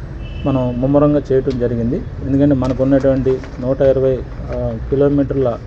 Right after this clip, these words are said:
కృష్ణా జిల్లాలోని తీర ప్రాంతానికి already మేము పూర్తిగా గస్తీ ఏర్పాటు చేయడం జరిగింది. నిన్ననే నేను ఈ గిలకలదిండి ఆ ప్రాంతంలో ఈ యొక్క, ఆ, సముద్ర తీర ప్రాంతంలో ఉన్నటువంటి భద్రతా ఏర్పాట్లన్నీ కూడా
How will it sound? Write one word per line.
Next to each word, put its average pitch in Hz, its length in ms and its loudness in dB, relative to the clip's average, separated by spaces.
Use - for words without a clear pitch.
కృష్ణా 139 260 2
జిల్లాలోని 135 520 4
తీర 131 240 2
ప్రాంతానికి 123 600 -4
already 131 420 2
మేము 120 440 -2
పూర్తిగా 135 340 0
గస్తీ 131 220 -2
ఏర్పాటు 120 320 -4
చేయడం 110 360 -10
జరిగింది. 113 340 -8
నిన్ననే 160 340 2
నేను 135 340 2
ఈ - 20 -4
గిలకలదిండి 131 720 0
ఆ 127 80 0
ప్రాంతంలో 123 580 -6
ఈ 120 40 -4
యొక్క, 120 320 -2
ఆ, 117 260 -2
సముద్ర 131 580 2
తీర 131 160 2
ప్రాంతంలో 123 500 -4
ఉన్నటువంటి 117 640 -6
భద్రతా 127 440 0
ఏర్పాట్లన్నీ 117 580 -6
కూడా 117 140 -8